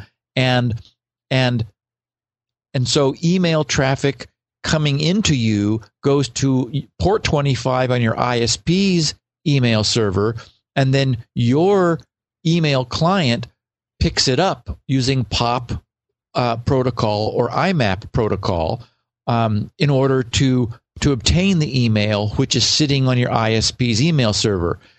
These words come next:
What David is saying he wants to do, and, and he's, he's using a dynamic D N S service in order to keep a, his own domain pointing at his own machine, even though its I P may move around.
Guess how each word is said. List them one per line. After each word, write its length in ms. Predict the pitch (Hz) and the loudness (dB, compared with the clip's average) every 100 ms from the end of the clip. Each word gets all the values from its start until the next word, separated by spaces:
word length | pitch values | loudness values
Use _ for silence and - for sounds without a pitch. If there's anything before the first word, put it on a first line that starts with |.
| _ - | _ -4
What 140 | 123 | 0
David 340 | 139 214 202 | 0 2 0
is 80 | 131 | 0
saying 260 | - 123 123 | 0 0 0
he 120 | 123 | 0
wants 300 | 120 120 117 | 2 0 -2
to 80 | 110 | -2
do, 380 | 104 101 98 107 - - _ - | 0 2 0 -2 -6 -18 _ -2
and, 380 | 120 120 117 - - _ - | 0 0 0 -2 -10 _ -4
and 480 | 127 120 113 104 98 - | 0 0 0 -2 -8 -10
he's, 380 | 160 120 131 117 | -2 0 0 2
he's 240 | 131 120 | 0 2
using 240 | 139 123 | 2 2
a 60 | 117 | 0
dynamic 480 | 113 117 135 139 113 | 2 2 2 0 0
D 160 | 113 | 0
N 100 | 107 | 2
S 240 | 135 165 - | 2 0 -2
service 500 | - - 151 135 135 | -2 0 0 0 0
in 80 | 131 | 0
order 180 | 127 123 | 0 0
to 220 | - 120 | -2 -4
keep 380 | 113 151 151 - - _ - | -2 -2 -2 -4 -20 _ -4
a, 200 | 139 135 | 0 2
his 180 | 123 131 | 0 0
own 260 | 147 151 135 | 0 0 2
domain 640 | 123 117 131 147 143 139 | 2 2 2 2 0 0
pointing 460 | - 156 151 131 | 0 0 0 0
at 60 | 127 | 0
his 120 | 117 | 0
own 240 | - 131 117 | 0 0 0
machine, 540 | 113 - 170 151 135 | 0 0 0 2 0
even 240 | 147 127 123 | 0 0 2
though 260 | 120 117 120 - _ | 0 -2 -6 -14 _
its 180 | 135 131 | -4 -2
I 220 | - 139 | -2 -2
P 300 | 131 - 196 | -2 0 0
may 160 | 151 117 | 2 2
move 280 | 110 113 98 | 2 0 0
around. 400 | 98 95 104 | 0 0 0